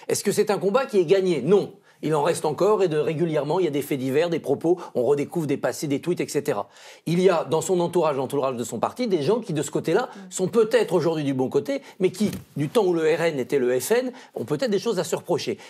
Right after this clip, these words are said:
Donc ce combat n'est évidemment pas terminé pour elle. Maintenant, le fait de ne pas l'avoir invitée, euh, compte tenu de ses scores électoraux, compte tenu de cette évolution du parti, moi je pense que c'était une erreur, parce que ça lui laisse le monopole de la mobilisation antisémite à l'écart de tous les autres.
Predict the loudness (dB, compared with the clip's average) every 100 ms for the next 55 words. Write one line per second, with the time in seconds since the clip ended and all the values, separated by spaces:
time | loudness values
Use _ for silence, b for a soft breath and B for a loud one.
0 | B -4 -2 0 0 2 0 0 0 2
1 | 2 0 -2 -4 -4 -2 -4 -2 -2 -2
2 | -6 B B B 0 2 2 2 0 -2
3 | 0 0 0 0 0 -2 -4 -4 -6 _
4 | _ B B B -8 -2 -2 0 0 0
5 | -2 -2 0 0 0 2 2 2 0 -2
6 | -2 0 0 2 2 2 0 -2 -2 -2
7 | -4 -4 0 0 0 -4 0 0 2 0
8 | 0 0 -2 -6 -18 B -4 -2 -2 -2
9 | 0 0 0 0 0 0 0 0 4 4
10 | 2 -4 B B -2 6 6 6 0 0
11 | 4 6 4 2 0 0 0 0 0 -2
12 | -2 -2 -2 0 0 0 -4 -14 b b
13 | b 0 0 2 0 -2 -2 -4 -2 -2
14 | -4 -10 -20